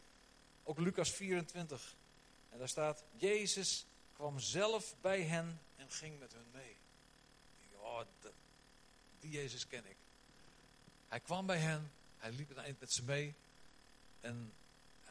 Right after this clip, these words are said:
ja, hij, hij openbaarde zichzelf aan hen. Begrijpt ge het niet?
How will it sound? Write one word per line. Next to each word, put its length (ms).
ja, 160
hij, 240
hij 160
openbaarde 580
zichzelf 560
aan 160
hen. 300
Begrijpt 420
ge 140
het 120
niet? 300